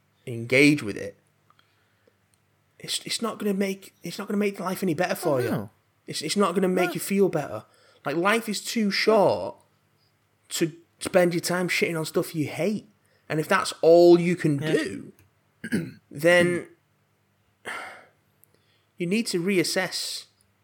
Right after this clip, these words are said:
Speaker 1: sort of where you are, because it's not healthy. Like, just
Speaker 2: No.
Speaker 1: don't engage with that stuff if it does, if you don't like it, if it makes you angry. It, there's no need to, like, take to Twitter and shit on people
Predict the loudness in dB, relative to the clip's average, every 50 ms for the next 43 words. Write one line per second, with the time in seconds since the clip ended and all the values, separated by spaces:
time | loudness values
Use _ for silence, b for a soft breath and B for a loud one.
0 | _ _ _ _ _ _ _ _ _ _ -6 -4 -2 -2 -2 -4 0 2 2 2
1 | 2 0 0 0 2 2 2 2 -2 -4 -6 -10 -12 -12 -8 -8 -8 -8 -6 -6
2 | -6 -6 -6 -6 -4 -4 -4 -4 -6 -10 -10 -10 -12 _ _ _ _ _ _ _
3 | _ _ _ _ _ _ _ _ _ _ _ _ _ -4 -4 -4 -2 -2 -2 0
4 | 2 2 2 2 0 -2 2 2 4 4 4 2 2 -2 -2 -2 -4 -4 -4 -4
5 | -4 -4 -4 -2 -6 -4 -4 -4 -2 -2 -4 -4 -4 -6 -6 -4 0 0 0 0
6 | 0 -2 -2 -2 -2 -4 -4 -4 -4 -4 -4 -4 -4 -6 -4 -4 -4 -4 -4 -6
7 | -8 -4 -2 -2 -2 -2 -4 -6 -6 -8 -8 -8 -8 -12 -18 b b b b b
8 | b b b b b _ _ -12 -6 0 2 4 4 4 4 4 4 2 2 2
9 | 2 0 0 0 -4 -12 _ -8 -6 -6 -8 -2 0 0 0 0 -4 -6 0 0
10 | 2 2 2 0 0 -2 -2 -2 -2 -2 -2 -2 -2 -4 -2 -2 -4 -4 -2 -2
11 | 0 0 0 0 -4 -8